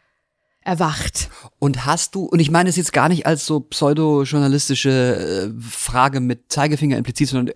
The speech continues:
Speaker 2: ganz ernsthaft, hast du dein Handy dabei und hast du das verwertet für dein
Speaker 1: Nein.
Speaker 2: Social Media?
Speaker 1: Nein.
Speaker 2: Toll, ja.
Speaker 1: Gar, also ich hatte ein Handy mit,
Speaker 2: Ja.
Speaker 1: einfach weil ich
Speaker 2: Für Notfall.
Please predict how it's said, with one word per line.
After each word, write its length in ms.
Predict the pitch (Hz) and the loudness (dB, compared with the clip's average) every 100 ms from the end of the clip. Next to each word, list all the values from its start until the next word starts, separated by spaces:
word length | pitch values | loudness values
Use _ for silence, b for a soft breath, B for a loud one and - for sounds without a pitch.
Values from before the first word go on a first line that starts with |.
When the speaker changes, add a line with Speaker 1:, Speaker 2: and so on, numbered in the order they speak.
| _ | _
Speaker 2:
ganz 220 | 143 151 | 0 0
ernsthaft, 420 | - 143 143 - b b b b b b _ _ | -2 -2 -4 -6 b b b b b b _ _
hast 280 | - 160 160 | -2 -2 0
du 60 | |
dein 120 | 151 131 | -2 0
Handy 260 | 135 196 | 2 2
dabei 340 | 208 185 175 156 | 0 0 -2 -2
und 140 | 139 | -4
hast 180 | 139 - | -4 -6
du 40 | |
das 180 | 135 127 | -8 -10
verwertet 680 | - 120 113 - 139 - _ _ _ | -8 -4 -4 -4 -8 -16 _ _ _
für 260 | - 117 | -6 -6
dein 340 | 113 _ 101 101 | -6 _ -2 0
Speaker 1:
Nein. 140 | 107 | 0
Speaker 2:
Social 180 | 117 104 | -2 -4
Media? 180 | 104 87 | -6 -4
Speaker 1:
Nein. 140 | - 92 | -2 0
Speaker 2:
Toll, 220 | - - _ | -2 -2 _
ja. 180 | - - - | -20 -18 -2
Speaker 1:
Gar, 180 | 202 | 0
also 100 | 208 | 0
ich 100 | 214 | -4
hatte 140 | 196 226 | -4 -4
ein 60 | |
Handy 220 | 175 185 175 | -4 -4 0
mit, 300 | 214 294 - | -2 -2 -10
Speaker 2:
Ja. 80 | - | -4
Speaker 1:
einfach 220 | 180 175 | -4 -4
weil 120 | 185 170 | -6 -8
ich 220 | - - _ _ | -12 -20 _ _
Speaker 2:
Für 140 | - 151 | 2 6
Notfall. 420 | 143 - 90 | 6 4 -4